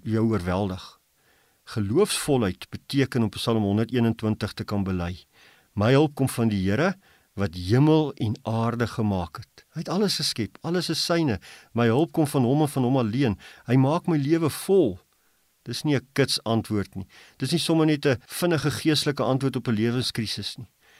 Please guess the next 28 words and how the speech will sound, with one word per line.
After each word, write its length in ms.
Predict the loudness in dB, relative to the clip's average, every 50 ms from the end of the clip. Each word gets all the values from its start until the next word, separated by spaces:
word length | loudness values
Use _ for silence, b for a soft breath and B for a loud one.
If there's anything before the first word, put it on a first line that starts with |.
| b b b
Dis 140 | -6 -2 -2
'n 80 | 0 2
belydenis 540 | 4 4 4 4 2 2 2 2 0 2 2
waarmee 240 | 2 2 4 4
ons 120 | 2 2 0
hierdie 300 | 0 -2 -2 -2 -2 -4
week 220 | -2 -2 -2 -2 -2
kan 200 | -2 -2 -2 0
ingaan 380 | 0 0 0 0 0 -2 0
in 80 | 0 0
hierdie 240 | 0 -2 -4 -6 -2
dag 260 | 0 2 2 2 0 -4
wat 140 | -6 -6
voorlê. 480 | -6 -4 0 0 0 0 0 -2 -4 -6 b b b b b b b b b b _
Ek 220 | -2 -2 0 0 0
is 140 | 0 0
leeg. 640 | -2 -4 -4 -4 0 2 2 2 2 0 -4 -10 -14 b b b b b b b
Daar's 180 | -4 -4 -4 -4
baie 380 | -6 -6 -2 2 4 4 6
redes 240 | 6 6 4 4 2
hoekom 240 | 0 -2 0 0 0
ek 60 | 2
kan 160 | 2 2 2
leeg 300 | 2 4 2 2 0 0
voel 420 | -4 -6 -2 0 0 0 0 0 0
in 100 | 0 2
my 140 | 2 2 2
geloof. 720 | 0 0 0 0 2 4 4 2 2 0 -4 -12 -18 -20